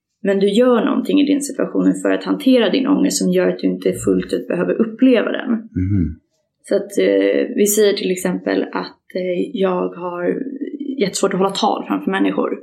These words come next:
Speaker 2: Mm.
Speaker 1: Då kanske jag tar betablockare eller lugnande
Speaker 2: Mm.
Speaker 1: för att kunna ställa mig på scenen och göra det ändå. Då skulle det vara ett,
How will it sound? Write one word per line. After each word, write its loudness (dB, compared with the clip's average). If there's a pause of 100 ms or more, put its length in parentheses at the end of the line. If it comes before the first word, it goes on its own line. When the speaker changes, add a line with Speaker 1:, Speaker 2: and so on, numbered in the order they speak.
(140)
Speaker 2:
Mm. 4 (100)
Speaker 1:
Då 2
kanske 0
jag 0
tar 0
betablockare 0
eller 4
lugnande 0 (280)
Speaker 2:
Mm. 4 (220)
Speaker 1:
för 2
att -4 (120)
kunna 2 (140)
ställa -4
mig -2
på -2
scenen 0
och 4
göra 2
det -2
ändå. 0 (600)
Då 4
skulle 0
det -2
vara -2
ett, -8